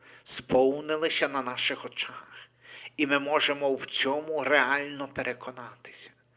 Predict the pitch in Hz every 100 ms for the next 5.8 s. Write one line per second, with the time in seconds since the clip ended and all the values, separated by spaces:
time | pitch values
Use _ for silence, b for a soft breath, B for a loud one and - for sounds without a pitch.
0 | B B B B 123 - 131 - 120 -
1 | - 160 151 80 60 B B B B B
2 | - 151 135 135 - - 160 185 196 -
3 | 175 147 110 - - - _ b b b
4 | 127 127 127 131 123 120 127 151 165 -
5 | 165 170 - - - - -